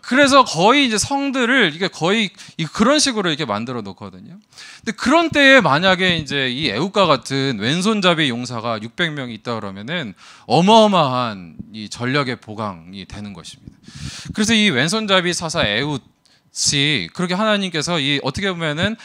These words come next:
많은 사람들이 볼 때 이것이 그에게는 장애였지만 한 나라를 살리는 놀라운 도구로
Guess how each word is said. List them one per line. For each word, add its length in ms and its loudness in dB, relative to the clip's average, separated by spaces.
많은 260 2
사람들이 460 2
볼 120 -4
때 140 -2
이것이 460 -4
그에게는 420 -4
장애였지만 960 -2
한 280 -2
나라를 460 0
살리는 640 -6
놀라운 440 -4
도구로 600 -10